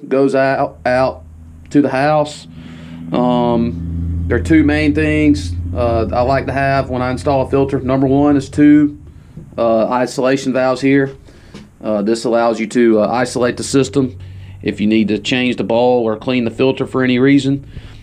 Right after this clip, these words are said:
But these filters are different in that they have a way to automatically clean themselves,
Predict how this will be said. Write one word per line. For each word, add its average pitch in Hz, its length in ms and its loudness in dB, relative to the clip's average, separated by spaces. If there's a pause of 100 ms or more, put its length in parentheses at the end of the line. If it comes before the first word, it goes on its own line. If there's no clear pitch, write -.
(180)
But - 160 0
these 175 200 2
filters 170 440 0
are 139 40 0
different 165 600 -2
in 143 200 0
that 139 300 0
they 131 140 -2
have 151 220 -2
a 143 40 0
way 147 280 2
to 131 200 0
automatically 139 600 0
clean 131 300 2
themselves, 123 640 -2